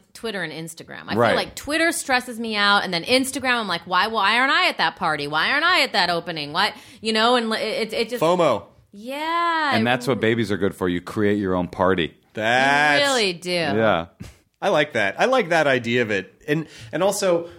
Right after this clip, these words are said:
Speaker 3: you know, when Lydia and I sort of talk about, you know, when I've said, like, "My God, our lives are gonna change," and she's like,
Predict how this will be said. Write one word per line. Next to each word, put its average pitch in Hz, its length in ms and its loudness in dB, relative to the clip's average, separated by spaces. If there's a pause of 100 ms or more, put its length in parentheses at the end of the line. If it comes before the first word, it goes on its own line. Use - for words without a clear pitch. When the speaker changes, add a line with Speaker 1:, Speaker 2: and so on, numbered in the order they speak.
Speaker 3:
you 160 100 -4
know, 175 100 2
when 151 180 0
Lydia 180 140 2
and 175 80 2
I 143 80 6
sort 143 220 0
of 117 80 -2
talk 123 280 2
about, 110 420 0 (540)
you 120 80 -4
know, 110 60 0
when 107 120 0
I've 104 140 -2
said, 113 160 -4
like, 104 340 -4 (320)
"My 135 140 -14
God, 156 260 -6
our 143 100 -2
lives 160 320 2
are 151 60 2
gonna 127 180 2
change," 185 380 4
and 123 100 -4
she's 151 200 0
like, 156 240 0